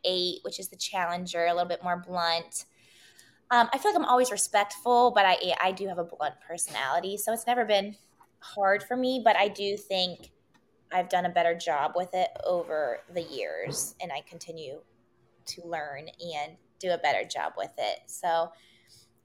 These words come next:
you gotta find your voice and what s-, feels right for you and how you word things and what boundaries you set for yourself. But, I mean, boundaries protect your peace,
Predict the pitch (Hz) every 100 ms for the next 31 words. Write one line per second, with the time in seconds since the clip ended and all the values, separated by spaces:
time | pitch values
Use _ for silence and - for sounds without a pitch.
0 | - 226 226 208 196 _ _ _ _ 208
1 | 190 185 180 - _ _ 202 190 180 175
2 | 185 180 175 165 180 160 - _ - -
3 | - - - - 214 196 185 175 - -
4 | 180 170 175 175 175 175 160 160 165 156
5 | 151 151 165 160 170 - 151 151 180 170
6 | 151 127 156 180 - _ _ _ - 175
7 | 170 170 175 180 170 170 160 - 160 165
8 | - 170 160 180 - 185 - - - _
9 | _ _ _ _ _ _ - 214 202 190
10 | 190 196 180 170 175 - 180 156 - -
11 | - 135 - - -